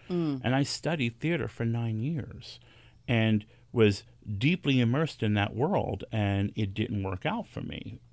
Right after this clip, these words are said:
Speaker 2: And it took a while, but I now realize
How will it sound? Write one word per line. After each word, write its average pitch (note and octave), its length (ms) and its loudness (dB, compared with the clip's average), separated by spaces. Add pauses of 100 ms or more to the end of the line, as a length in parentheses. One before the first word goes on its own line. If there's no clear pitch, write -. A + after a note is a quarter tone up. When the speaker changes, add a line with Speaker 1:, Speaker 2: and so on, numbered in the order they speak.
(200)
Speaker 2:
And G#2 460 2 (1700)
it C3+ 160 -2
took A3 200 0
a A3+ 60 6
while, B2 540 2 (640)
but B2+ 280 6 (200)
I C#3 160 6
now D3+ 340 4
realize B2+ 420 0